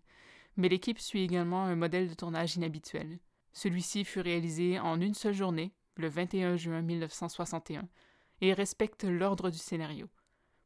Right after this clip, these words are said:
Plusieurs scènes seront d'ailleurs enregistrées à l'heure correspondant exactement à celle du récit. Par l'attention qu'a portée Agnès Varda à la composition des images et à la mise en scène, Cléo de cinq à sept est alimentée de ces moments magiques de cinéma naissant de la justesse d'exécution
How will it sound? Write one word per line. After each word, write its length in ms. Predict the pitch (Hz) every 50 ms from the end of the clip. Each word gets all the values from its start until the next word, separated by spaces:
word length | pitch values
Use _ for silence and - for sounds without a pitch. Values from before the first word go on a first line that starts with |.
| _ _ _
Plusieurs 360 | - - 190 165 185 185 -
scènes 280 | - - 185 180 180 180
seront 260 | 175 - 170 165 160
d'ailleurs 320 | 160 160 160 165 165 170
enregistrées 580 | 170 160 170 170 160 165 - - - - 180 165
à 80 | 160
l'heure 200 | 160 160 160 -
correspondant 600 | - - 185 - 175 - - 170 165 160 170 175
exactement 680 | - 175 165 165 175 170 - - - 165 165 170 - - _ -
à 60 | 175
celle 220 | - - 175 165 147
du 100 | 151 156
récit. 380 | 147 151 147 - - - - _ _ _ _ _ _ _ _ _ _ _ _ _ _ _ _ _ -
Par 160 | - 185 180
l'attention 480 | 180 180 - 196 185 175 - 214 208 214
qu'a 160 | - 202 175
portée 300 | - 180 175 - 190 185
Agnès 260 | 175 175 175 175 160
Varda 280 | 165 165 160 - 180 190
à 40 |
la 80 | 190 180
composition 640 | - 180 156 - - 185 170 160 156 - 185 175
des 240 | 160 170 165 147 160
images 280 | 165 160 160 170 165 170
et 60 | 170
à 40 | 156
la 120 | 151 156
mise 200 | 156 165 151 165
en 80 | 156 151
scène, 360 | - - 180 185 202 196 180 - _ _ _ _ _
Cléo 240 | - - 226 233 220
de 80 | 208
cinq 260 | 196 - 196 180 - 190
à 80 | 180
sept 220 | - - 196 - 196
est 100 | 175 185
alimentée 480 | 165 165 165 165 165 160 - - 180
de 80 | 165 170
ces 180 | 147 - -
moments 280 | 165 165 165 165 165 160
magiques 440 | 160 165 165 151 - 170 156 _ -
de 80 | 175 170
cinéma 500 | - - - 175 165 156 156 156 156 160
naissant 400 | 156 156 151 - - 170 160 160
de 100 | 147 165
la 140 | 160 160 156
justesse 400 | - 165 156 - - 170 160 160
d'exécution 640 | 165 156 165 160 160 - - - - - 170 175